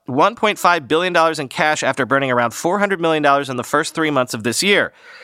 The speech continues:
They said its plans to raise a new line of credit show that it is trying to shore up its finances ahead of a potential economic downturn.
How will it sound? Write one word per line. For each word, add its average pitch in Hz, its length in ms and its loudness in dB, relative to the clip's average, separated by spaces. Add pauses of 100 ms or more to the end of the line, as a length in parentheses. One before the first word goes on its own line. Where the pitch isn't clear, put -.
(180)
They 90 120 -10
said 104 280 -2
its 107 180 -6
plans 120 320 -2
to - 80 -6
raise 117 260 -2
a 117 160 -2
new 131 160 -2
line 127 180 0
of 117 120 -8
credit 131 260 -2
show 143 200 2
that 127 200 0
it 127 140 -4
is 117 160 -2
trying 190 380 0
to 147 40 -4
shore 196 300 0
up 190 100 -2
its 135 120 -6
finances 175 520 0 (300)
ahead 151 240 0
of 147 80 -2
a 156 100 0
potential 135 460 -2
economic 117 400 -2
downturn. 156 560 0